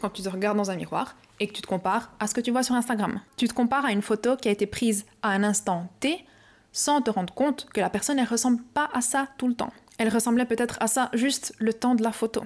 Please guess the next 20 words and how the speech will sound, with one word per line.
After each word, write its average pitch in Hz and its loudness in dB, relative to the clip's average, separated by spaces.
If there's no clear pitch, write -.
Mais 233 2
encore 220 2
une 202 2
fois, 190 0
tu 240 0
te - -4
compares 180 0
à 196 -2
ce - -2
que 208 -2
tu 196 -6
vois 185 0
à 233 2
l'extérieur 196 0
et 220 0
tu 202 -2
penses 175 -2
que 185 -6
c'est 170 0
ce 185 0